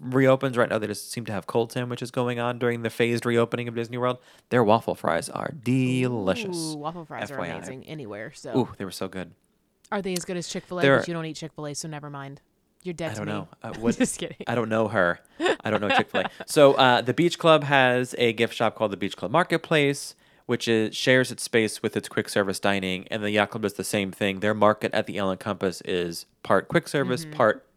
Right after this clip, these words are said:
Speaker 1: gift shop. You can also get your, get your hair wrapped.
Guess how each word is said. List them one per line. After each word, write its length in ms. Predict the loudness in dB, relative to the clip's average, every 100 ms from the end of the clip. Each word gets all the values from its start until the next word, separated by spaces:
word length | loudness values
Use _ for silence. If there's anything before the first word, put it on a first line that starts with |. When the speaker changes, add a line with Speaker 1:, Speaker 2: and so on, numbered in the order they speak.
| -4
Speaker 1:
gift 160 | -4 2
shop. 340 | 2 2 -6 _ _ _ -2
You 100 | 2
can 100 | 2
also 220 | 2 2
get 240 | 0 -2 -4
your, 100 | -4
get 200 | -2 -2
your 100 | 0
hair 200 | 2 4
wrapped. 340 | 6 4 2